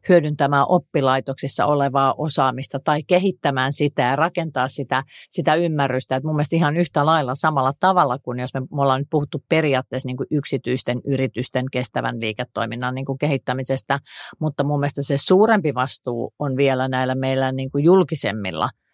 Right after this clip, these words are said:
e, e, julkisesti verovaroilla toimivilla ikään kuin, ö, tulosvastuullisilla tai niin kuin yhtiöillä, että millä tavalla he tuottaa sitä lisäarvoa nimenomaan tähän kestävämmän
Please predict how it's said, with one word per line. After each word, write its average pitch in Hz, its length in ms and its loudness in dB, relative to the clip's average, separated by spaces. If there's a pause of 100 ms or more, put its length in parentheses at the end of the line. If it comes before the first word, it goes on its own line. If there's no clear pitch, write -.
(140)
e, 151 80 2
e, 139 200 0 (220)
julkisesti 147 640 2
verovaroilla 123 680 2
toimivilla 117 600 -2
ikään 113 360 -4
kuin, 117 220 -6 (360)
ö, 135 40 0 (680)
tulosvastuullisilla 147 1300 2 (120)
tai 160 180 0
niin 147 220 -2
kuin 143 200 -2 (260)
yhtiöillä, 131 680 2 (280)
että 160 180 -4
millä 190 380 4
tavalla 123 480 2 (300)
he 165 160 4 (300)
tuottaa 143 520 2
sitä 113 220 -6
lisäarvoa 113 800 -2
nimenomaan 131 520 -2
tähän 117 300 -6
kestävämmän 110 800 -4